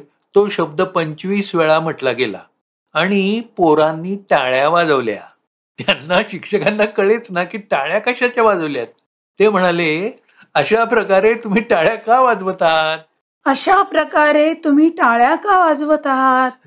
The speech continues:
Speaker 1: <laughs>
Speaker 2: खूप शिक्षकांना, प्रोफेसर्सना एखाद्या शब्दाची पुनरावृत्ती करायची सवय असते बरं का.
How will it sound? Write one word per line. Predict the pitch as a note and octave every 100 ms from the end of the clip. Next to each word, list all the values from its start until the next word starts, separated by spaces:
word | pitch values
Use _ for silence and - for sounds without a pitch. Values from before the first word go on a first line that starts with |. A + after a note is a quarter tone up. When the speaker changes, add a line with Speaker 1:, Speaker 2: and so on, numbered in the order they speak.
| -
Speaker 1:
<laughs> | F#3 - C#3 - _ _ _
Speaker 2:
खूप | - G4+ A#4+ -
शिक्षकांना, | D#4 - C#4+ C4+ C#4 A#3+ A#3+ A#3 A#3+ D#4+ _ _
प्रोफेसर्सना | C4 B3 C4+ B3+ D4 C#4+ - B3+ A#3+ A#3+ C#4+ _ _ _ -
एखाद्या | B3+ B3+ D4 D4 D#4+
शब्दाची | D4+ C#4 C#4 C#4 C#4 E4+
पुनरावृत्ती | F4+ B3+ B3 C4+ D4+ C#4+ C#4+ D4
करायची | D4 A#3+ A#3 B3+
सवय | A3+ B3 A3+
असते | A3+ G#3+ - G#3
बरं | B3+
का. | A#3+ A3